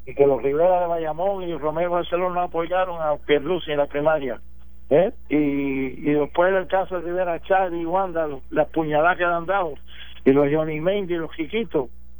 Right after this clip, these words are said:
Oye, ese hombre tiene un mérito tremendo, porque el camino tiene un camino de espinas, pero yo, yo espero que ese hombre se pueda llevarnos a un faro adelante a Puerto Rico.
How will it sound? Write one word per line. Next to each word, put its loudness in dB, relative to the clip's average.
Oye, 2
ese -2
hombre 0
tiene -4
un -6
mérito 0
tremendo, -2
porque 0
el -6
camino 0
tiene 0
un 0
camino 2
de 2
espinas, 0
pero -2
yo, -2
yo 0
espero 2
que -2
ese -2
hombre -2
se 0
pueda 2
llevarnos 2
a 4
un -2
faro 4
adelante 0
a 0
Puerto 0
Rico. -4